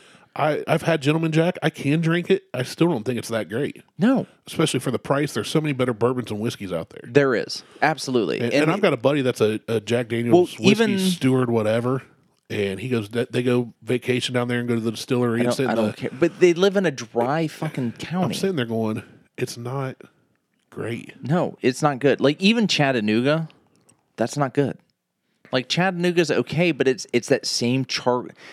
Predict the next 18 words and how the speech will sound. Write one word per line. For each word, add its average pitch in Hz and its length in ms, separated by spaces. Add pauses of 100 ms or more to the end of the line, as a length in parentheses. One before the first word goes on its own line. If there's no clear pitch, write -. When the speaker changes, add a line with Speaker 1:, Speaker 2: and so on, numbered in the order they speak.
(140)
Speaker 2:
like, 135 160
that's 165 240
a 160 80
Tennessee 139 680
whiskey 110 440
thing. - 220
Speaker 1:
Oh, 214 80
yeah. 160 220 (640)
Speaker 2:
Charcoal 120 460
filtering. 104 580 (760)
You're 180 200
taking 214 380
out 190 220 (100)
all 135 240
of 135 100
the 117 80
good 123 440
stuff. - 800